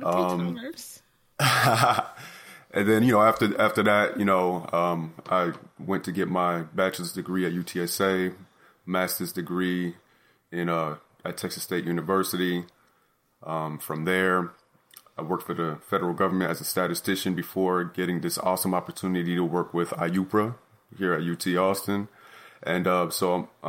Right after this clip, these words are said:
Speaker 2: I'm, I'm a research associate there and a demographer there, uh, while attending, uh, U T S A again for my doctoral degree.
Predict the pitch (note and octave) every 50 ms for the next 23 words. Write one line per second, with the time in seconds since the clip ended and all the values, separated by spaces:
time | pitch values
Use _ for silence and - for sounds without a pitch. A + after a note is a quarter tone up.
0 | E2+ F2 F2 - - - - F2 E2 E2 F2+ F#2+ F#2 - E2+ - F2+ E2 - F#2+
1 | F#2 F2 - - F#2 F2+ D#2+ - G2 G2 G2 G2 G2+ G2+ G2+ F2+ E2+ D#2+ E2 D#2+
2 | E2 F2 F2+ F#2 E2 F#2+ F#2 - G2 F#2 F2 F#2+ F#2+ F#2+ F#2+ F#2+ G2 G2 - -
3 | - _ _ _ _ _ - - E2+ F2 - - F3 E3+ E2+ E2+ - - _ _
4 | _ - - G2 F#2 F#2 F#2 F2+ F2 F2 E2+ E2 E2 D#2+ - - _ _ _ _
5 | _ _ _ _ - G2 F#2 - - F#2 F2+ F2 - - F#2 F2+ F2 E2 F2+ F2+
6 | F2 E2+ - E2+ E2 D2+ D2 - E2 D2+ - - - F#2 E2 D#2 D#2 C#2+ C2+ -
7 | D#2 D2 C2 -